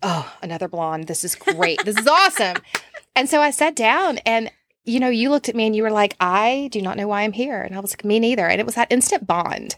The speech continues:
Speaker 2: Yeah.
Speaker 1: So it immediately put me at ease, um, you know, which was really nice. But, man,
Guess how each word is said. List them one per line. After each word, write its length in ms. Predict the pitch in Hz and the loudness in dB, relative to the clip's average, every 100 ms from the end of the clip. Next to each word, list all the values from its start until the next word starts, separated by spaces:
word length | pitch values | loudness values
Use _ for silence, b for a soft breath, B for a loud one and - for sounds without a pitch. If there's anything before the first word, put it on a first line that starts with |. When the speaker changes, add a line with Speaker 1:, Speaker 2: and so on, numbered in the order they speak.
| _ | _
Speaker 2:
Yeah. 200 | 185 156 b b b | 0 0 b b b
Speaker 1:
So 160 | - 233 | 2 4
it 120 | 226 175 | 6 4
immediately 320 | 214 240 202 | 4 4 2
put 140 | - 185 | 0 0
me 140 | 175 | 2
at 80 | 160 | 2
ease, 420 | 156 147 - - - | 0 -2 -2 -4 -4
um, 360 | 165 170 175 - | -8 -12 -12 -4
you 80 | |
know, 120 | 190 165 | -2 0
which 160 | 170 | -2
was 180 | 185 - | -4 -8
really 200 | 165 147 | -10 -10
nice. 400 | 151 151 160 - | -10 -8 -6 -6
But, 200 | - 156 | -4 -6
man, 460 | 175 180 151 147 | -4 -2 -2 -4